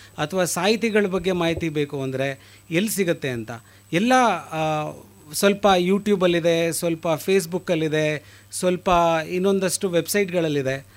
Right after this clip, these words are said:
So ಆ ರೀತಿ ಆದಾಗ ನಮ್ಗೆ ಯೋಚನೆ ಬಂದಿದ್ದೇನು ಅಂತಂದರೆ, ಒಂದು ಸಮಗ್ರ ಮಾಹಿತಿ ಬೇಕು ಅಂತಂದರೆ ಒಂದು ಜಾಲತಾಣ ಬೇಕು. ಅದು ಬುಕ್ ಬ್ರಹ್ಮ ಆಗಿ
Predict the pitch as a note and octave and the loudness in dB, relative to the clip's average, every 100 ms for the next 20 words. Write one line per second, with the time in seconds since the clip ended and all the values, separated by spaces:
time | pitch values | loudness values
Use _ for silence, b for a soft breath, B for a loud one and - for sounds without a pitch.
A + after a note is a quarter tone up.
0 | B B B G3+ F#3+ D#3 F#3 A#3+ B3+ A#3+ | B B B 0 2 2 2 4 2 2
1 | F3+ E3+ F#3 F#3+ G#3 D#3 D#3 F#3 E3+ F3+ | 2 2 2 2 2 2 -2 -4 -4 -2
2 | F#3 F#3+ A3+ A#3+ G#3+ G3 F#3+ F3 F#3 F3 | 2 2 2 0 -2 0 0 0 0 0
3 | D#3+ E3 F#3+ F3 E3+ F#3 - E3 G#3 G3+ | -2 -4 -2 -2 -2 -4 -4 -2 -2 0
4 | A#3 A3+ E3+ E3+ F3+ F#3+ E3 D#3+ D#3 D#3 | 0 2 2 2 0 -2 -2 -2 0 -2
5 | D3 C#3 E3+ F3+ D3 D3+ C#3 C#3+ D#3 D#3 | -2 -2 -2 -2 -4 -4 -4 -4 -4 -4
6 | C#3 B2 A2 - A#3 b b b b b | -6 -6 -6 -6 -8 b b b b b
7 | - E3+ A3 C#3+ F3 F3 G#3 G3 F#3 D3+ | -6 -2 -2 -2 -2 2 2 4 2 0
8 | D3+ B3+ | -2 -4